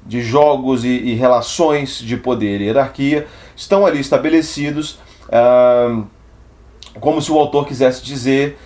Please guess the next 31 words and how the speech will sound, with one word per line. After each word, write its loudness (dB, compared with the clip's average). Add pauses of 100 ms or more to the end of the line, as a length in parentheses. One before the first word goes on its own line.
(240)
que -2
não 0
basta 2 (120)
pra, 4
pra 0
você -2
ter, 0
ah, 4
a 2
implantação 0
do -4
comunismo -6 (340)
propriamente -2
dito, -2
meramente, 0 (240)
ah, 4
um -2
governo 2
comunista. -4
Quer -4
dizer, -8
precisa -4
haver 0
uma 2
me-, -2
uma 0
mudança -2
de -4
mentalidade 2 (340)
também, 0 (220)
né? -2